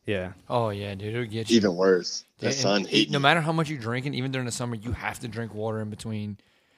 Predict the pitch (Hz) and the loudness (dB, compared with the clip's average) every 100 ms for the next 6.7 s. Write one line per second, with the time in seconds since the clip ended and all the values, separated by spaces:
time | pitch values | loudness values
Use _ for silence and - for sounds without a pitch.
0 | _ _ - 135 113 110 113 104 98 95 | _ _ -4 -2 -2 -4 -4 -4 -4 -8
1 | - 104 104 - _ - 110 - 113 107 | -8 -6 -6 -8 _ -4 -4 -2 -2 -2
2 | 101 98 104 95 98 98 _ _ _ _ | -6 -4 -4 -4 -8 -14 _ _ _ _
3 | _ _ _ - 120 113 110 127 131 123 | _ _ _ -2 0 0 0 -2 0 -4
4 | - 135 131 131 127 117 113 110 110 107 | -4 -4 0 0 0 0 0 0 0 0
5 | 107 101 95 _ _ _ - 117 107 101 | -2 -2 -6 _ _ _ -4 -4 -2 -4
6 | 101 98 98 95 87 - - | -4 -6 -8 -8 -10 -14 -20